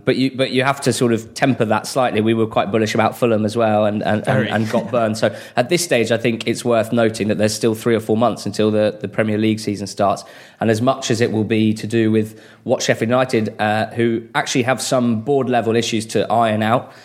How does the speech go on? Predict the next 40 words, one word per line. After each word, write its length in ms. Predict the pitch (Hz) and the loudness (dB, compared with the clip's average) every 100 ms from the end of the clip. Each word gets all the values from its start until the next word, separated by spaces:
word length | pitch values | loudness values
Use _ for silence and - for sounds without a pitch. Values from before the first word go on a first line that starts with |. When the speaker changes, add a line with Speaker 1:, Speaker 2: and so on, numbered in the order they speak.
| - _ | -20 _
Speaker 1:
um, 540 | 101 104 104 107 110 110 | -8 -4 -4 -4 -6 -2
and, 320 | 120 120 113 | 0 0 0
and 200 | 117 117 | -2 0
Norwich, 380 | 127 113 110 - | 2 2 0 -2
who 180 | - 120 | -2 -2
certainly 380 | 123 123 107 107 | 0 0 0 0
don't, 360 | 123 127 160 | 2 0 0
who 120 | 120 | -2
have 140 | 113 127 | 0 0
a 60 | |
structure 400 | - - - - | 0 0 0 0
in 80 | 104 | -4
place 300 | 101 117 104 | 0 0 0
that, 240 | - 104 - | -2 -2 -2
that 120 | 95 | -4
looks 220 | 110 - | -4 0
like 180 | 104 - | -2 0
it'll 160 | 101 104 | -2 2
work, 260 | 110 101 | 2 2
and 100 | 101 | -2
hopefully 380 | 101 127 127 101 | 0 0 0 0
they'll 160 | 101 104 | 2 2
remain 320 | 107 107 107 | 2 0 2
level-headed. 480 | 107 104 107 98 95 | 0 0 -2 -2 -2
But 220 | 104 - - - _ | -2 -2 -14 -20 _
plenty 280 | 160 151 135 | 0 2 2
of 100 | 117 | 2
water 540 | 131 123 - 104 - - | 2 2 2 0 -2 -4
to 200 | 123 113 | 0 0
travel 400 | - 107 113 113 | 0 0 0 0
under 280 | 135 143 127 | 0 2 2
the 120 | 104 | 0
bridge 340 | 95 117 104 101 | 0 0 0 -4
until 300 | 104 110 104 | -6 -2 -2
we 80 | 101 | -2
start. 500 | - 107 98 117 - - _ - | -2 -2 0 -4 -12 -20 _ -2
Speaker 2:
And 140 | 160 | 0
just 240 | 190 - | -2 -2
a 40 | 185 | -6
quick, 600 | - 226 - - - - | -2 -2 -2 -12 -20 -14